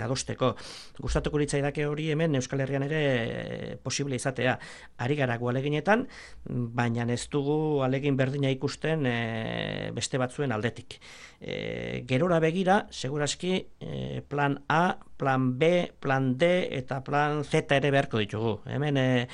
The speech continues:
<laughs> zerbait aurrera eman nahi denean, eh, alternatiba asko jarri behar izaten dira, eta holako gauza komplikatu direnean, eh, are eta gehiago. Baina, eh, bai, eh, lehen esan dudan bezala uste dut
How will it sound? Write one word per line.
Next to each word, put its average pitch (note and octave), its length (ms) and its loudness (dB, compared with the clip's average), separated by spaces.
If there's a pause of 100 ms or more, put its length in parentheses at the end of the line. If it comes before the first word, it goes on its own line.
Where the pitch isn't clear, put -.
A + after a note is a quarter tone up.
(400)
<laughs> - 920 -4
zerbait D3+ 360 0
aurrera D3 240 6
eman D3 160 4
nahi C#3 120 4
denean, C#3+ 400 4 (360)
eh, B2 360 -6
alternatiba D3 560 0
asko C#3 240 0
jarri C3 200 0
behar B2+ 140 0
izaten B2+ 280 0
dira, D3 220 2
eta A#2+ 120 0
holako C3 320 0
gauza C3 260 0 (180)
komplikatu C3 500 0
direnean, C3 500 2
eh, A2+ 320 -2
are B2+ 260 0
eta A2 200 -6
gehiago. A2 380 -2 (360)
Baina, B2 500 4 (120)
eh, A#2+ 420 -2
bai, C#3+ 260 4 (220)
eh, B1 760 -6
lehen C#3 440 -2
esan C#3+ 180 -2
dudan C3 200 0
bezala B2+ 280 -2
uste D3+ 220 0
dut B2+ 200 0